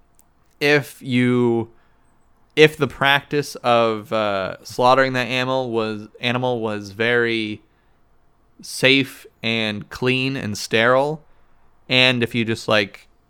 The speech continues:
cut off the outside. So if you get, like, a really high quality steak from a farmer that you know, and you know their slaughter process, basically, like, restaurant quality stuff,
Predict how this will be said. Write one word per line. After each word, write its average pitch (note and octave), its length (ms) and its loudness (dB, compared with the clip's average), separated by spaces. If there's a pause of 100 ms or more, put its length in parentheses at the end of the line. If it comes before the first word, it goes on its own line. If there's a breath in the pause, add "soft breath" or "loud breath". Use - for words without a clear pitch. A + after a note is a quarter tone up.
(280)
cut B2+ 340 2
off A2+ 400 0
the A2 360 -6
outside. G2 600 -2
So - 80 -20
if G#2+ 60 -12
you G#2+ 60 -6
get, A2+ 160 -4
like, A2 160 -2
a G#2+ 80 -2
really A2+ 320 0
high G#2+ 160 -4
quality G2+ 600 -4 (600)
steak C#3 420 4
from G#2 200 -4
a G2 60 -8
farmer B2+ 420 2
that A#2+ 160 -2
you A#2 100 -2
know, A2+ 300 0
and G#2 100 -6
you G2 60 -10
know A2+ 240 0
their G#2+ 160 -2
slaughter G#2+ 400 0
process, G#2 420 -4
basically, C3+ 380 0
like, A2 140 0
restaurant C3 680 2
quality A#2+ 460 2
stuff, C#3 500 -2